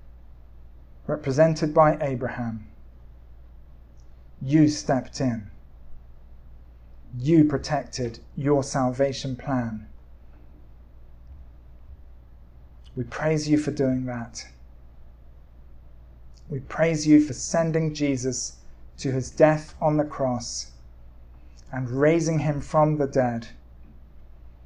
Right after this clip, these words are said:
that Abraham's sins and our sins might be justly forgiven because they were punished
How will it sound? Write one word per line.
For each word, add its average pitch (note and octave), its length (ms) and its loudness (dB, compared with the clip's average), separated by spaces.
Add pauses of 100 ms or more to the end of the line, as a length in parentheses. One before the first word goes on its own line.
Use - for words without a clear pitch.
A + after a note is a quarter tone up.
(320)
that A#2+ 120 -4
Abraham's D#3 640 4
sins D3+ 460 0
and C#3 160 -2
our D#3+ 280 10
sins A2+ 720 -4 (600)
might C3+ 320 0
be B2+ 300 -2 (180)
justly D3+ 640 2
forgiven B2 560 -2
because B2+ 320 -6
they D#3 140 4
were E3+ 100 6
punished D3 640 -2